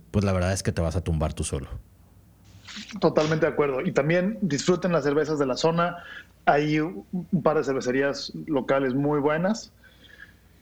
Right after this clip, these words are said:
Speaker 2: Hay una, por ejemplo, Wayland, que tiene una vista increíble, tiene un tasting room y una vista increíble al mar. Aguamala tiene un,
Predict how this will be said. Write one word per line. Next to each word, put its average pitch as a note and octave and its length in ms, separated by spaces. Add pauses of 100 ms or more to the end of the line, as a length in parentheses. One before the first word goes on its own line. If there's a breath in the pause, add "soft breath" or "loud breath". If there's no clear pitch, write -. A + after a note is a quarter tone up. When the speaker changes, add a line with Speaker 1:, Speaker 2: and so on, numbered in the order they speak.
(320)
Speaker 2:
Hay D#3 220
una, E3 200
por D3 100
ejemplo, C3+ 160
Wayland, D3+ 340
que - 80
tiene C#3 180
una C3+ 140
vista C3 240
increíble, C3+ 280
tiene D3 180
un C#3 120
tasting D3 320
room D3+ 160
y D3 40
una C#3+ 100
vista C#3+ 200
increíble C3 340
al C#3+ 100
mar. F#3+ 280 (120)
Aguamala C#3 560
tiene C3+ 560
un, B2+ 520